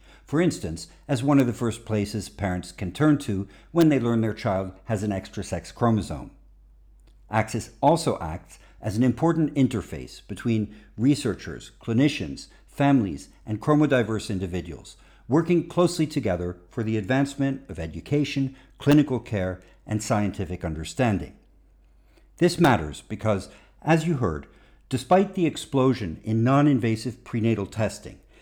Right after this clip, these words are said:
it is estimated that seventy percent of people with X and Y variations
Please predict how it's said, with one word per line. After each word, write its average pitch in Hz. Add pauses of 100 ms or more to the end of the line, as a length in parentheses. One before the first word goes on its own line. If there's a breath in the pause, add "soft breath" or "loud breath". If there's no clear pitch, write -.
(160 soft breath)
it -
is 117
estimated 104
that 110 (120)
seventy 185
percent 143
of 123
people 110
with 113
X 113
and 117
Y 107
variations 104